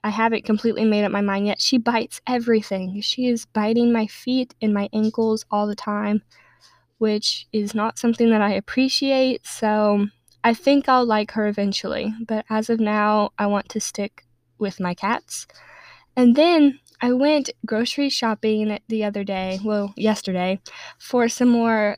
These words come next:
vegetarian and vegan options. I shared in my last podcast episode that I am currently trying to become vegetarian, which is going fantastic,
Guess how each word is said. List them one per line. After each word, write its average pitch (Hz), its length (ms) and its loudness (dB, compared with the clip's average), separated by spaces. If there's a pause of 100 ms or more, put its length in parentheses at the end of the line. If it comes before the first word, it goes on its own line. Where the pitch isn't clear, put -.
vegetarian 226 960 -2
and 202 160 -2
vegan 214 320 -2
options. 294 560 0 (100)
I 233 120 -2
shared 254 540 2
in 233 140 2
my 226 140 2
last 208 260 -2
podcast 202 460 -2
episode 196 520 -6
that 185 340 -4 (120)
I 196 300 -4
am 196 520 0
currently 262 460 0
trying 220 420 0
to 220 120 -2
become 196 340 -2
vegetarian, 202 760 -2 (540)
which 262 460 4 (240)
is 233 220 4
going 202 640 0 (100)
fantastic, 254 760 0